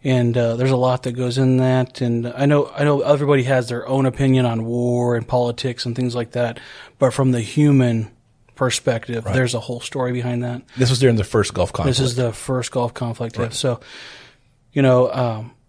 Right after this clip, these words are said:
Speaker 1: I think that would be a great, uh, Memorial Day type show
Speaker 2: Sure,
Speaker 1: or
Speaker 2: absolutely.
Speaker 1: something like that. I, you know, I, I, uh, I have a good wrestling buddy of mine who, uh, was a, was a mentor in high school for me.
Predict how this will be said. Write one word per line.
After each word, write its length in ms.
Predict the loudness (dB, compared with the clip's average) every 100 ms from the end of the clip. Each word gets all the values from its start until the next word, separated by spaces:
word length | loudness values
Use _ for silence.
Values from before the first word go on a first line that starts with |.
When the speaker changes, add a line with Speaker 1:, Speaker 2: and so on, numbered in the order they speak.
| _ _ _ _ -6
Speaker 1:
I 80 |
think 160 | 0 4
that 100 | 4
would 120 | 4
be 100 | 2
a 80 | 0
great, 720 | 0 -4 -2 0 0 -2 -4 -4 -12 -8
uh, 500 | -6 -6 -10 -14 -18 -20 _ -2
Memorial 480 | 0 4 6 6 4
Day 240 | 2 0
type 460 | 0 -2 -2 -8 -6
show 300 | 0 2 4
Speaker 2:
Sure, 320 | 4 4 4
Speaker 1:
or 200 | 0 0
Speaker 2:
absolutely. 360 | 0 0 -2 -2
Speaker 1:
something 280 | 0 0
like 160 | 0 0
that. 180 | 2 2
I, 40 | 2 -4 -20 -16 -4
you 60 | -2
know, 40 |
I, 240 | 0 -2 -4
I, 240 | -4 -4
uh, 220 | -4 -6 -10 -16 _ _ _ _ -16 _ _ _ _ _ _ _
I 60 | -2
have 120 | 0
a 60 | 2
good 140 | 0
wrestling 460 | 4 4 4 0 0
buddy 220 | 2 0
of 100 | 0
mine 400 | 0 0 0 0
who, 520 | 0 0 0 -4 -8 -10
uh, 340 | -10 -8 -10
was 200 | -4 -2
a, 140 | -2 -4
was 260 | -6 -6 -4
a 100 | 0
mentor 880 | 2 4 4 2 -2 0 -2 -4 -6
in 140 | -4
high 160 | -2 -2
school 240 | -4 -6
for 140 | -6 -6
me. 280 | -4 -6